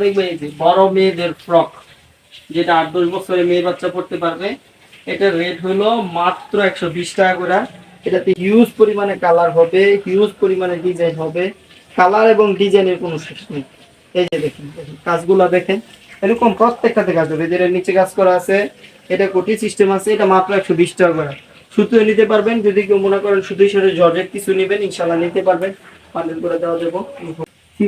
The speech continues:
কোয়ার্টার প্যান্ট, ছেলেদের থ্রি কোয়ার্টার প্যান্ট, এটা হলো গিয়া সাইজ হইব হইলো গিয়া তিনটা, মাত্র পঁয়তাল্লিশ টাকা করে, মাত্র পঁয়তাল্লিশ টাকা করে থ্রি কোয়ার্টার প্যান্ট।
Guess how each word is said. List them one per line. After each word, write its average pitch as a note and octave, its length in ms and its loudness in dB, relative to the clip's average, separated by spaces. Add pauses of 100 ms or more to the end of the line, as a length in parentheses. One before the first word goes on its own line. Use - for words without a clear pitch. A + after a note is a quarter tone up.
কোয়ার্টার G#3 340 4
প্যান্ট, D#3+ 260 0 (1040)
ছেলেদের G#3 420 4 (100)
থ্রি G3 200 -2
কোয়ার্টার F3+ 320 2
প্যান্ট, D3 220 -2 (800)
এটা A3 140 0 (120)
হলো A3 160 0 (120)
গিয়া A#3 180 2 (1600)
সাইজ F#3 260 2
হইব G3+ 200 8
হইলো G#3+ 180 6 (100)
গিয়া A3 180 6 (360)
তিনটা, A#3+ 340 -2 (640)
মাত্র F#3 240 2 (120)
পঁয়তাল্লিশ G#3 460 2
টাকা D#3+ 160 0
করে, C#3+ 120 -6 (120)
মাত্র F3+ 240 -2
পঁয়তাল্লিশ G3+ 420 0
টাকা G3+ 160 2
করে A3 180 0
থ্রি F3 200 -6
কোয়ার্টার D#3 280 -4
প্যান্ট। D#3+ 200 -12